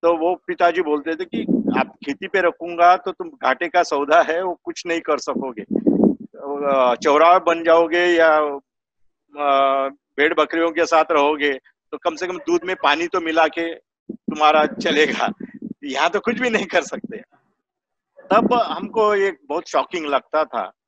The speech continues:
और धीरे-धीरे जब शरद जोशी को हमने सुना और वो अधिवेशन में, तो मैं कंप्लीट अधिवेशन सुना, तो मैं एकदम, मैं चुप रह गया और लगा कि अपने पिताजी का गलती नहीं है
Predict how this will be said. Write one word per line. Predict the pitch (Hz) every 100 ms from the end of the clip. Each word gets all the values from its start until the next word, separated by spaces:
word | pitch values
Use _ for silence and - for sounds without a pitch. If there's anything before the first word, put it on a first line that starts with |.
| _ _ _ -
और | 175 190
धीरे-धीरे | 170 202 202 214
जब | 214 226
शरद | - 139 175 196
जोशी | 240 233 262
को | 220
हमने | 202 196
सुना | - 170 160
और | 131 117 147 160 156 131
वो | 131 135
अधिवेशन | 117 127 135 156 175
में, | 165 170
तो | 165
मैं | 165
कंप्लीट | 151 139 131 156 135
अधिवेशन | 117 123 143 165 139
सुना, | 135 131 117 98 _ _ _ _ _
तो | 214
मैं | 226
एकदम, | 226 - 240 233
मैं | 233
चुप | 226 233 - 226 -
रह | 170 156
गया | 143 165
और | 226 240 185
लगा | 160 190
कि | 202 226
अपने | - - 427 -
पिताजी | - 196 208 208
का | 220 196
गलती | 147 - 143
नहीं | 127 113
है | 110